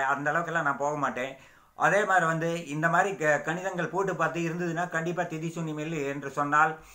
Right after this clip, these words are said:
கண்டிப்பாக அந்த திதி சூனியத்தை பத்தி பயப்பட வேணுங்கிற அவசியம் எல்லாம் கிடையாது. அப்படியே திதி சூனியம் இருந்தாலும், இந்த,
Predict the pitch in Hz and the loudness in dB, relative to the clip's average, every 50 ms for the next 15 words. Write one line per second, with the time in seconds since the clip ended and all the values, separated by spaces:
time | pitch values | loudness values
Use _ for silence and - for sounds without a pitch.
0 | - - - _ - 151 175 180 180 - 156 156 156 165 190 170 165 151 - 165 | -20 -20 -20 _ -2 0 0 0 2 4 4 6 6 4 0 -2 -4 -6 -6 -6
1 | 156 170 185 170 185 175 175 170 - 160 156 165 170 127 139 143 147 151 151 151 | -8 -8 -6 -6 -6 -6 -6 -6 -6 -8 -8 -8 -4 -2 0 0 0 -2 -4 -6
2 | 151 139 139 131 127 131 143 147 156 147 135 135 147 160 151 139 131 135 135 131 | -6 -6 -6 -4 -2 -2 -2 -2 -4 -6 -4 -2 -2 -2 -2 -2 -4 -2 -4 -4
3 | - - - - _ - - _ - 135 147 - 196 196 202 202 202 190 175 165 | -4 -8 -12 -20 _ -20 -14 _ 0 0 0 2 2 2 2 2 0 -2 -4 -4
4 | 190 180 190 185 175 165 156 151 143 139 135 131 143 170 180 175 - - _ _ | -4 -6 -6 -6 -4 -4 -4 0 2 2 2 2 0 -2 -6 -10 -14 -20 _ _
5 | _ _ _ _ _ _ _ _ _ _ _ _ _ - 190 196 196 185 | _ _ _ _ _ _ _ _ _ _ _ _ _ -10 -8 -6 0 2